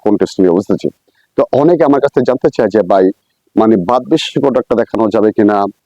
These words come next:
হরমোন ডাক্তার দেখানো যাবে কিনা, তারপরে গাইনি ডাক্তার দেখানো যাবে কিনা,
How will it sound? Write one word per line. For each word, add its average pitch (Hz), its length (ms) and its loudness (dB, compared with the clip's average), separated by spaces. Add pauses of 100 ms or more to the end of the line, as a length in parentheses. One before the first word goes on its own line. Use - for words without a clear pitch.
(380)
হরমোন 120 260 2
ডাক্তার 117 220 -2
দেখানো 110 300 -2
যাবে 110 180 2
কিনা, 101 400 0 (420)
তারপরে 107 320 0
গাইনি 120 280 0
ডাক্তার 120 220 0
দেখানো 110 320 -2
যাবে 110 200 0
কিনা, 98 380 0